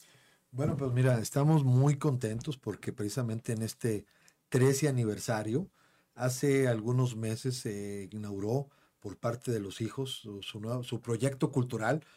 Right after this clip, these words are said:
Ellos dijeron, "A ver, ¿cómo nada más papá y mamá? Ah, no, nosotros también queremos hacer un museo", y crean el Museo de Maléficis, Casa de Brujas.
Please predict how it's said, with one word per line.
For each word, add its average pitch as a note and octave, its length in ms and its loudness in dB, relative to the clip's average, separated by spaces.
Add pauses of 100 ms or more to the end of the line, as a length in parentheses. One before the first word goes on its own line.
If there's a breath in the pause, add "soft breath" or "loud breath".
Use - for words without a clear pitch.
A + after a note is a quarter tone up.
(180 soft breath)
Ellos B2+ 220 2
dijeron, A#2+ 360 -2
"A A2 40 -6
ver, A2 180 -4
¿cómo D#3+ 220 0
nada D#3 160 4
más D#3 220 2
papá D3 260 0
y C#3 60 4
mamá? C3 420 0
Ah, B2+ 60 4
no, G#2+ 260 -4 (300 soft breath)
nosotros C#3 260 -4
también C3+ 240 2
queremos C3+ 340 2
hacer B2 200 0
un B2+ 80 2
museo", C3 480 2 (440 soft breath)
y C#3 180 -4
crean D#3 580 4
el A#2 140 -4
Museo A2 340 -4
de A#2+ 80 -2
Maléficis, A2+ 840 -2
Casa - 420 -8
de G#2+ 100 -2
Brujas. E3+ 580 -2